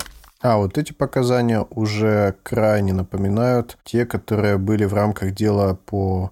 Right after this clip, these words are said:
педофильским группам в Уойлдейле. Дело, которое выросло из обвинений Рика Питца. Тоже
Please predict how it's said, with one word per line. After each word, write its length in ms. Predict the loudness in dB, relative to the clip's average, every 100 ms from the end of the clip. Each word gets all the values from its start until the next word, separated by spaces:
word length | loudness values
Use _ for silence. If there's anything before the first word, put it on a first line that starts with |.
| -2
педофильским 720 | 0 0 0 -2 0 0 2
группам 600 | 2 0 0 2 2 0 -2
в 140 | 0
Уойлдейле. 680 | 2 2 2 2 0 0 -4 -6 -16 -2
Дело, 380 | 0 2 2 2
которое 340 | 0 0 2
выросло 460 | 2 2 0 0 -2
из 140 | 0
обвинений 520 | 0 0 2 2 2
Рика 240 | 0 -2 -4
Питца. 500 | -4 -4 -4 -10 -12 _ 0
Тоже 500 | 2 2 2 2